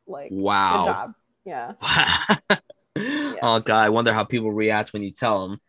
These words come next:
Speaker 2: They're like, "Oh, what's your favorite movie?" "Oh, Mother."
Speaker 1: Well, they always think it's the Bong Joon-ho movie, and I'm like, "Okay,
Speaker 2: <laughs>
Speaker 1: like, I do love that movie, <laughs> but it's not that one." <laughs> Like, there's too many movies named Mother. <laughs> I don't know what to
Speaker 2: Too
Speaker 1: do.
Speaker 2: many.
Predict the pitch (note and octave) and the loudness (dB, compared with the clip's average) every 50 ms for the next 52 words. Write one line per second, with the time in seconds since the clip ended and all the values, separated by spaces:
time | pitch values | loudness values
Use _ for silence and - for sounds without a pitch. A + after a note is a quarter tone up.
0 | _ - D3+ D#3 D3+ - A#3 G#3 F#3+ G3 G3+ - - G#3+ - A3 G#3 G#3 G#3 G#3 | _ -2 0 0 2 2 4 6 6 4 4 2 -2 2 6 6 8 8 6 4
1 | G3+ F3+ E3+ E3 F3+ - D#3+ D#3+ D#3 D3 D3 C#3 G2+ A2 A2+ A2+ A2 A2 A2+ A2+ | 2 2 2 0 0 0 2 2 2 2 0 -2 -2 2 2 2 4 4 4 2
2 | A#2+ B2+ _ _ _ _ - G#3+ B3 C4 C4+ A#3+ C4+ C4+ - - A3+ A#3 A#3+ C#4 | 2 2 _ _ _ _ 0 4 6 6 8 8 8 6 6 6 2 4 4 4
3 | F4+ - - E4+ E4 E4 F#4+ F#4 F#4 - E4+ B3+ A3+ G3 G3 G#3+ A#3+ A#3+ A#3 A3 | 2 2 -2 -4 -4 -2 -2 -2 -2 -2 -2 2 2 2 2 2 2 0 0 0
4 | G#3+ G3 G3 F3+ E3+ E3 F#3 G#3 A3+ A#3+ C#4+ D#4 D#4 D4+ D4 - A#3 A#3 A3+ A3+ | 0 -2 -4 -4 -4 -2 -2 -2 0 0 0 0 0 0 0 0 0 0 0 0
5 | A3+ A#3 A3+ A3 G3+ - C#4 C4+ A#3+ D3 E3 G#3+ G#3+ A3 G3 - A#3+ A#3+ A#3 - | 0 2 4 4 4 6 6 4 4 6 6 4 4 4 4 4 2 0 0 0
6 | - - A3 B3 B3+ A#3 A#3 C4 D4 F4+ G#4 G4+ G#4 F#4+ - A#3 G#3 G3 A#3 D4+ | 0 4 4 6 6 4 2 2 4 6 6 6 6 4 2 2 2 4 4 4
7 | C#4 A#3 G3+ E3 F#3 G#3+ A#3 C4 - A3+ G3+ B3+ A3+ F#3+ D4+ - - C#4 - - | 4 2 0 0 0 0 -2 -2 0 2 2 4 4 4 2 2 2 0 0 2
8 | B3+ A3 A3+ B3 A#3 G#3 F3 D3+ - - C4+ C4 - B3 G#3+ B3 B3+ B3+ - - | 0 2 2 2 2 0 0 0 2 0 0 0 0 -2 -2 0 -2 -4 -4 -6
9 | D4 D#4 _ - - _ _ _ - - - - - - - A3+ A3+ C4+ C4+ - | -8 -10 _ -18 -20 _ _ _ -20 -20 -20 -20 -12 0 4 6 6 6 4 0
10 | - D#4+ F4 F#4 G4 F#4+ F#4+ F4+ C4+ A3+ A3+ A3 G#3 G3+ G3+ A3 A3+ G3 - C3 | -4 0 2 4 4 4 2 2 0 -2 -2 -2 -4 -4 -2 -2 -4 -4 -4 -2
11 | F#3+ A#3+ D4 - - - D#4 A#3 A#3 A#3+ B3 A#3+ A3+ A3+ A#3+ G#3+ - - - E2+ | 0 0 0 0 0 2 2 4 4 2 2 0 -2 -2 -2 -2 -2 0 0 -2
12 | D#2+ D#2+ E2 G2+ | -4 -4 -6 -8